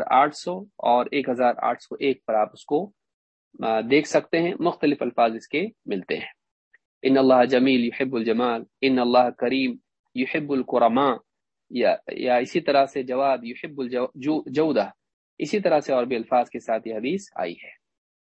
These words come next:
تو اس حدیث سے بات معلوم ہوتی ہے کہ اللہ تعالیٰ پسند کرتا ہے کہ انسان اپنے اخلاق کو اونچا رکھے۔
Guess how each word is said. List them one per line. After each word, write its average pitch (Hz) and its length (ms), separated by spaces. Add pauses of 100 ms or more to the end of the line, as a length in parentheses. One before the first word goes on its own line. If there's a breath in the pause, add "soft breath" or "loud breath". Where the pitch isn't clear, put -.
(680)
تو 160 60
اس 190 240
حدیث 202 260
سے 202 120
بات 165 280
معلوم 139 300
ہوتی 123 320
ہے 127 180 (480)
کہ 156 300 (100)
اللہ 170 340
تعالیٰ 156 520 (260)
پسند 190 340
کرتا 117 400
ہے 123 120
کہ 127 180
انسان 127 400
اپنے 120 240
اخلاق 110 460
کو 156 200
اونچا 151 540
رکھے۔ - 480